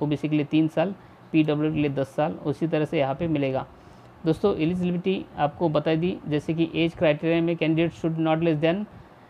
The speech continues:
eighteen years of age as on एक ग्यारह दो हज़ार बीस, एक, एक अठारह दो हज़ार बीस को आपके एक साल से, सॉरी, ग्यारह साल से नीचे, सॉरी, अठारह साल से नीचे आपकी एज नहीं होनी चाहिए।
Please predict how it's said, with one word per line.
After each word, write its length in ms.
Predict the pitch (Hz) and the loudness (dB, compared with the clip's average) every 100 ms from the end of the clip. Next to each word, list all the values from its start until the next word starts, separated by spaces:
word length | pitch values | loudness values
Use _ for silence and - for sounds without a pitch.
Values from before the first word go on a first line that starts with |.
| - | -2
eighteen 360 | 156 156 185 170 | 0 2 0 2
years 400 | 170 180 175 - | 2 2 0 0
of 300 | 156 156 - | 0 0 0
age 420 | 185 165 143 - - - - - - - | 2 2 0 -8 -18 -20 -20 -20 -20 -2
as 160 | 147 151 | 0 4
on 400 | 170 190 - 175 | 2 0 -8 -2
एक 240 | 170 190 - - | 0 0 -6 -6
ग्यारह 420 | 175 147 151 160 | 0 4 4 4
दो 180 | 151 139 | 2 0
हज़ार 240 | 139 156 | 2 0
बीस, 300 | 147 165 139 - - 151 | 0 0 0 -4 -6 -2
एक, 140 | 156 | 0
एक 420 | 147 147 156 165 | 0 2 2 2
अठारह 460 | 156 147 143 160 160 | 4 4 2 4 4
दो 160 | 156 | 4
हज़ार 200 | 147 151 | 4 2
बीस 260 | 147 170 - | 0 0 0
को 120 | - | -2
आपके 440 | 170 139 - 175 - | 0 -2 0 -4 -2
एक 140 | 160 160 | -4 -2
साल 220 | 156 151 | 0 0
से, 240 | - 170 - - - - | 0 -4 -4 -12 -10 0
सॉरी, 180 | 160 151 | 2 2
ग्यारह 300 | 139 151 165 | 2 2 2
साल 240 | 165 156 | 2 0
से 200 | 151 175 | 2 0
नीचे, 540 | 170 156 151 165 190 - - - - - - - - - 208 | 2 0 0 -2 -2 -4 -12 -14 -12 -12 -12 -14 -14 -14 -4
सॉरी, 140 | 160 143 | 2 4
अठारह 320 | 139 - 180 | 4 4 2
साल 200 | 175 170 | 4 4
से 120 | 180 | 4
नीचे 220 | 170 160 | 2 2
आपकी 220 | 160 - 151 | -2 0 -2
एज 120 | 147 | 0
नहीं 120 | 151 | 0
होनी 160 | 156 147 | 2 2
चाहिए। 300 | 151 165 | 0 -2